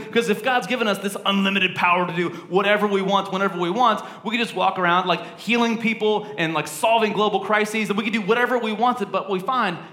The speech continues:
that's not actually what God gave us the power to do. It's not power to do whatever you want, whenever you want.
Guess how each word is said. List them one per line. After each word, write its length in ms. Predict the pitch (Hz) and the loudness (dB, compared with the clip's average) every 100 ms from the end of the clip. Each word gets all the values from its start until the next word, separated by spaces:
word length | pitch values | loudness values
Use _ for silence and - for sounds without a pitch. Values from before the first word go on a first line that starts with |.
| - | -6
that's 320 | 233 254 - | -6 -6 -6
not 220 | 220 214 | -2 -2
actually 600 | - 175 175 185 160 131 139 | -2 -4 -4 -6 -6 -6 -4
what 260 | 160 156 | -4 -2
God 260 | 156 156 156 | 0 -2 -2
gave 160 | 156 | -6
us 220 | 143 135 - | -6 -8 -10
the 120 | 151 | -8
power 320 | 151 143 123 | -4 -2 -4
to 80 | - | -6
do. 120 | 120 | -8
It's 120 | 127 | 0
not 220 | 214 196 | 2 2
power 280 | - 190 185 | 2 4 4
to 100 | 165 | 2
do 200 | 175 170 - - | -2 -2 -4 -10
whatever 380 | 135 160 165 156 | -6 0 0 0
you 180 | 156 151 | -2 -2
want, 420 | 147 143 135 - | 0 0 -2 -6
whenever 640 | 139 135 127 123 117 120 - - _ _ | -6 -4 -4 -4 -4 -6 -12 -20 _ _
you 100 | 135 | -8
want. 280 | 185 139 - | -6 -6 -8